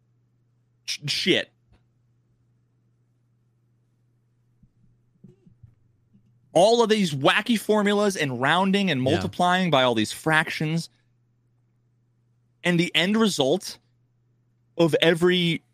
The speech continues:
Speaker 1: encounter is basically, do you die in one shot or four shots?
Speaker 2: <laughs> Yeah.
Speaker 1: So this is why I have been, like, advocating for so long.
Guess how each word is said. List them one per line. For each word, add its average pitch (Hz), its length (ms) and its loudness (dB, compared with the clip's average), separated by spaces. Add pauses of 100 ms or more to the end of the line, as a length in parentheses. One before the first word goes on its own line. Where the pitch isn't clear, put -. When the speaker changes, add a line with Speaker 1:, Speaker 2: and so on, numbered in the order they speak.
Speaker 1:
encounter 135 720 -2 (420)
is 139 220 2
basically, 156 560 0
do 135 140 -4
you 139 100 2
die 135 240 2
in 127 180 -2
one 117 220 0
shot 185 460 -2
or 131 160 2
four 127 380 -2
shots? - 540 -6 (200)
Speaker 2:
<laughs> - 200 -10
Yeah. 147 320 0 (1040)
Speaker 1:
So 202 380 2
this 185 300 0
is 220 180 -4
why 170 500 0 (160)
I 175 220 2
have 190 180 0
been, 170 300 -2 (840)
like, 165 300 -4
advocating 175 640 -2
for 139 160 -4
so - 340 -2
long. 151 640 0